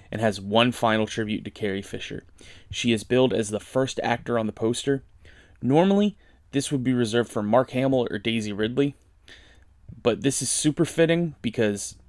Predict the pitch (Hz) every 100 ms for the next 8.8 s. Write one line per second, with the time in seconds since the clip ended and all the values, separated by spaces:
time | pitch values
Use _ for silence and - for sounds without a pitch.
0 | - _ - - - 123 - 120 110 101
1 | 107 - - - 156 156 135 131 117 -
2 | 117 113 - 110 - 101 101 98 101 107
3 | - - - - - - 120 131 135 123
4 | 123 117 - 104 - 120 117 - 117 110
5 | 104 104 - - 120 110 107 - 123 123
6 | 117 110 101 101 101 - - - - -
7 | - 123 110 101 - 147 - 87 - 135
8 | 120 117 117 123 - 123 135 139